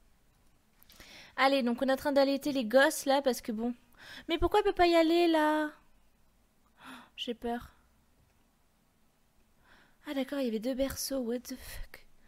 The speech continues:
What the fuck ? Quel est le fuck ? Bon, c'est bon, ça a pas bugué. Ouf. Euh, du coup, il faut que tu l'allaites, le petit.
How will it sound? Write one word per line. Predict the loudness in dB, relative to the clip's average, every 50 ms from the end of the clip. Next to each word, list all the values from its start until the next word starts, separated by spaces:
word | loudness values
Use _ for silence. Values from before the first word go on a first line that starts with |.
| -20 -20 -20 -20 -20 -20 -20 -20 -20 _ _ -6
What | -4 -4 -4 -4 -8 -14 -14 -10
the | -10 -10
fuck ? | -12 -12 -16 -16 -16 -16 -12 -12 -12 -12 -12 _ _ _ _ -20 -16 -14 -12 -12 -12 -14 -18 _ _ _
Quel | -8 -6 -4 -4
est | -4 -4
le | -4 -6
fuck ? | -6 -8 -12 -14 -16 -16 -18 _ -20 -20 -20 -20 _ _ _ _ _ _ _ _ _ _ _ _ _ _ _ _ _ _ -12
Bon, | -10 -10
c'est | -10 -8 -10 -8
bon, | -6 -6 -8
ça | -6 -6 -6
a | -4
pas | -2 -2
bugué. | -2 -2 -2 -4 -4 -6 -6 -6 -6 -8 -10 -14 _ _ -8
Ouf. | -4 -4 -4 -4 -6 -12 -10 -6 -6 -6 -6 -8 _ _ _ _ _ _ _ _ _ _ _ _ _ _ -20 -20 -20 -20 -20 -20 -20 -20 -20 -20 -20 _ _ _ _ _ -4
Euh, | 0 0 2 2 2 2 2 2 2 2 0
du | -2 -4 -8 -6
coup, | -2 -2
il | -2 -2
faut | -2 -4 -8 -8
que | -10
tu | -10 -10 -6 -4
l'allaites, | 0 0 0 2 2 2 0 0 0 -2 -6
le | -6 -6 -6
petit. | -6 -8 -10 -10 -10 -10 -10 -8 -6 -6 -6 -6